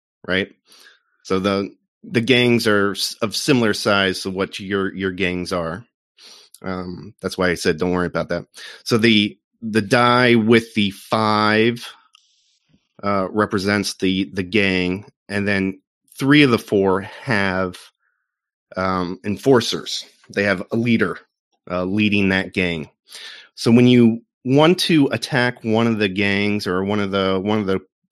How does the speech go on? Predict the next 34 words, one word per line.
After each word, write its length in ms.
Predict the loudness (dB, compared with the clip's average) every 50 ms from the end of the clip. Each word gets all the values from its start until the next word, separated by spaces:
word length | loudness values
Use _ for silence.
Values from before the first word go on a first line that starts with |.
| _
groups, 520 | -4 0 2 4 2 2 0 -4 -8 -8 -10 _ -20 -20 -20 _ _ _ _ _
you 260 | -8 -6 -6 -6 -8 -10 _ _ _ _
need 220 | 2 2 2 4
to 140 | 2 2 0
specify, 640 | 0 0 0 0 0 0 2 2 4 4 4 2 2 -2 -6 -10 -6
are 60 | -4
you 120 | -2 -2 -2
attacking 560 | -2 -2 -2 -2 -2 -2 -2 -2 -2 -2 -2
the 240 | -4 -4 -4 -6 -8 -4
gang 260 | -2 0 2 2 2 0
itself 500 | -2 0 0 2 2 2 2 0 -4 -12 _ _
or 80 | -4 -4
are 60 | -2
you 160 | -2 -2 -4
s-, 260 | -6 -6 -10 -12 -12 -16 _ _ -16 -14
attacking 520 | -14 -8 -4 -2 -2 -2 -2 -4 -4 -4
the 120 | -4 -6 -6
enforcer? 640 | -8 -10 -8 -4 -2 -2 -2 -2 -6 -8 -12 -16 _ _ _ _ -20 -20 -20 -20 -20 -20 -20 _ -6
The 100 | -4 0
difference 320 | 2 2 4 4 2 2
is 160 | 2 0 0 2
the 100 | 2 2
enforcer 380 | 2 2 0 0 0 0 0
is 100 | -2 0
gonna 160 | 0 0 0
be 140 | 0 0 -2
harder 580 | -4 -6 -4 0 2 2 4 4 4 2 2 0
to 400 | -2 -8 -8 -4 -4 -2 -4 -4 -8
kill, 600 | -10 -2 2 2 4 4 2 2 -2 -6 -8 -12 _ _ _ _ _ _ _ -4
but 80 | -2
once 320 | 0 2 2 2 0 0 -2
he 240 | -2 -2 -2 -4 -4 -2
is 300 | 0 2 2 0 -2 -6
dead, 540 | _ -2 -2 0 0 0 -2 -4 -6 -8